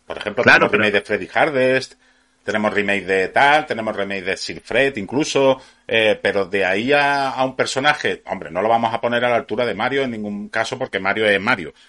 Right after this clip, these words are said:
Speaker 1: lo mismo que si me dices Sonic, pero hostia, sí te puedo dar la razón en que, en que esos personajes que tanto dieron, no solo ya a las desarrolladoras, sino a nosotros los niños, eh, se jugaron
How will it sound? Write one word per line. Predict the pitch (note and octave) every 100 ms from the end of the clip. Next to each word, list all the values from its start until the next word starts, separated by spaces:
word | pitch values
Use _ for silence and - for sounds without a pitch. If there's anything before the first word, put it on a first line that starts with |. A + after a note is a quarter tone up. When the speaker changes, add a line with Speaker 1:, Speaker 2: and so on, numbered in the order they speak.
| -
Speaker 1:
lo | F2+
mismo | G2 G2
que |
si | F#2+
me | G2+
dices | G2+ G2 -
Sonic, | C3 A#2+ -
pero | F#2
hostia, | A2+ - G#2 - - _
sí | -
te | B2
puedo | C3 C#3+
dar | C#3+
la | C#3
razón | C3+ C3+ - F#3+ G#3
en | D3
que, | - A#2+ G#2+ G2+
en | G2 G#2+ G2
que | F#2+
esos | F#2+ A#2+
personajes | - - B2 C3+ - A#2 - _
que | - F2+
tanto | - G#2 G#2+ A2+
dieron, | A2+ C3 G2 F2+
no | G#2+
solo | B2+ B2+
ya | B2
a |
las | A2+
desarrolladoras, | A2+ G#2 G#2+ G#2 G#2+ E3 -
sino | E2+
a | D#2+
nosotros | D2+ G#2+ B2
los | B2+
niños, | C3 D#3+ F3 G#3 _ _ _ _ _ _ -
eh, | A2 G2
se | - G#2+
jugaron | - G#2+ C#3+ G3+ A3+